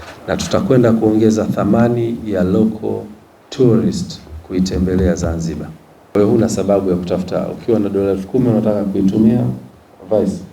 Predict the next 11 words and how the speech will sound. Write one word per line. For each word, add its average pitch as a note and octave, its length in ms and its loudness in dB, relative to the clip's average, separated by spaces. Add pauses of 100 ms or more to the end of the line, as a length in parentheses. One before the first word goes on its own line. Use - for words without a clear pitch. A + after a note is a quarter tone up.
(760)
iko A2 200 -2
hoteli G2 380 -2
shekhe, D#2+ 280 -10
siku - 220 -10
moja G#2+ 300 0
tu D#2 160 -10
hapo D2+ 200 -8
unaichoma F2 500 -4
dola E2 180 -4
elfu E2 220 -6
kumi. E2 160 -10